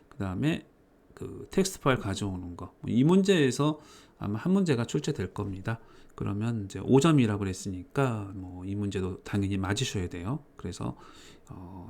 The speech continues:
이제 이-, 이렇게 작업까지 하시면은, 네, 이제 한 앞에 네 문제 다 맞았다고, 다섯 문제 다 맞았다고 치면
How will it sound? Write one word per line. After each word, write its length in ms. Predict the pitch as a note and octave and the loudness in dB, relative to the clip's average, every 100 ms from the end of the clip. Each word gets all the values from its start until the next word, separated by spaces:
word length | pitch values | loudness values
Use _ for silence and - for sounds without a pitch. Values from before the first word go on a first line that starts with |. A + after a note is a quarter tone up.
| F#2+ | -14
이제 280 | - G2 G#2 | -12 -12 -12
이-, 260 | C#3 - - _ _ | -12 -14 -20 _ _
이렇게 220 | - G#2+ | -6 -2
작업까지 480 | A#2 - G#2 - G#2 | -2 -2 -4 -2 2
하시면은, 680 | C#3 C#3+ C3+ A2+ A#2 G3+ A#3+ - - - _ _ _ | 2 4 2 4 6 6 6 0 -20 -20 _ _ _
네, 180 | - G2 F#2+ | -16 -12 -12
이제 200 | - G2 | -10 -10
한 260 | F#2+ G2 - - | -10 -10 -14 -8
앞에 340 | A2 B2+ G2+ | 0 2 6
네 100 | A2+ | 6
문제 160 | A#2 A2 | 6 4
다 140 | A2 | 2
맞았다고, 640 | G2+ G2+ A#2+ G#2+ A#2 - | 2 2 0 0 -2 -4
다섯 220 | - A#2+ C3+ | -2 4 4
문제 180 | A#2 G#2+ | 4 0
다 120 | G2 | 0
맞았다고 400 | G2 G2+ G#2 G#2 | 0 -2 -4 0
치면 460 | - C3+ F3+ G#3+ | 2 6 6 4